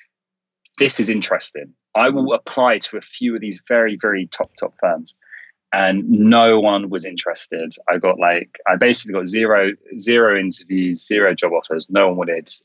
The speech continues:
uh, to even reply to my applications.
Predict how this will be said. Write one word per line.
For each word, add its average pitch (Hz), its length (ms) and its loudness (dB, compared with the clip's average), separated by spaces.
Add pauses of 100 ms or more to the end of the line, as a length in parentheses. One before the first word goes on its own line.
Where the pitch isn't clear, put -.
(140)
uh, 80 380 4 (260)
to - 100 -2
even 82 240 0
reply 85 520 0 (120)
to 85 120 -4
my 78 580 -2 (520)
applications. - 840 -8